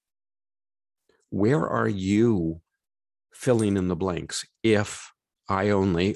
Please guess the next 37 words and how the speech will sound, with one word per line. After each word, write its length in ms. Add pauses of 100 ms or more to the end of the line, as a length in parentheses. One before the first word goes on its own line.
or 320
if 440 (360)
fill 180
in 120
an 120
event, 460 (840)
if 200
that 260
happened, 500
or 180
if 300
I 440 (140)
did 260
something, 460 (220)
then, 760 (260)
and 360 (480)
fill 200
in 140
the 140
outcome. 580 (600)
And 360
the 100
thing 340
that 160
you 140
want 380
to 140
start 320
looking 400
at 260 (320)
is, 220 (180)
are 240
you 340
actually 500
going 440
through 240
life 280